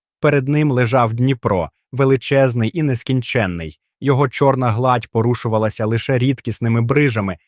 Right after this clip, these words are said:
наче щось невидиме ворушилося під ним. Він поправив ліхтар у руці. Його слабке світло вело програшну битву з гнітючою темрявою.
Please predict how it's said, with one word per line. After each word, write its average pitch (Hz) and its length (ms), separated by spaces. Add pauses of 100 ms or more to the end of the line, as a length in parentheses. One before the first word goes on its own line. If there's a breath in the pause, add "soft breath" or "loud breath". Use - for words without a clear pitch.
(140)
наче 160 320
щось 127 340
невидиме 123 680
ворушилося 104 640
під 101 200
ним. 90 340 (560)
Він 185 200
поправив 131 520
ліхтар 113 540
у 113 100
руці. 107 500 (320)
Його 135 300
слабке 123 440
світло 117 520
вело 113 300
програшну 131 600
битву 127 500 (240)
з 117 100
гнітючою 117 680
темрявою. 87 720